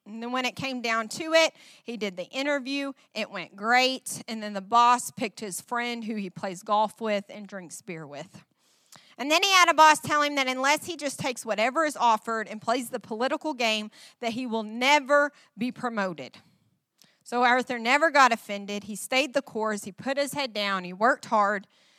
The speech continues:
And a few weeks ago, he had an interview for a management position that he wasn't qualified for. They were advertising the job as needing a bachelor's degree and certain qualifications, and there was an engineer who interviewed and multiple people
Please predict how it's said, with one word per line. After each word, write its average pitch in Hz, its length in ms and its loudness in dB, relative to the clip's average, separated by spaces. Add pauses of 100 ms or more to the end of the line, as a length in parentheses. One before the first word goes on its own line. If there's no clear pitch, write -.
(160)
And 247 100 -2
a 254 40 -4
few 339 260 -2
weeks 294 240 -2
ago, 254 220 6
he 269 140 2
had 254 160 6
an 285 120 -2
interview 247 380 -4
for 269 140 0
a 254 60 0
management 247 600 -4
position 226 500 -6
that 202 100 -8
he 233 140 -10
wasn't 240 400 2
qualified 175 640 -4
for. - 360 -16 (1200)
They 220 80 0
were 226 100 4
advertising 277 680 4
the 254 60 0
job 247 360 8
as 226 80 -4
needing 226 320 -4
a 202 60 -2
bachelor's 220 640 2
degree 208 500 -6
and 208 160 -10
certain 233 260 -6
qualifications, 214 1000 -4
and 220 80 -10
there 202 100 -6
was 214 200 -2
an 240 100 -6
engineer 262 560 0
who 247 140 -4
interviewed 254 560 -2
and 208 100 -6
multiple 247 400 -4
people 220 460 -6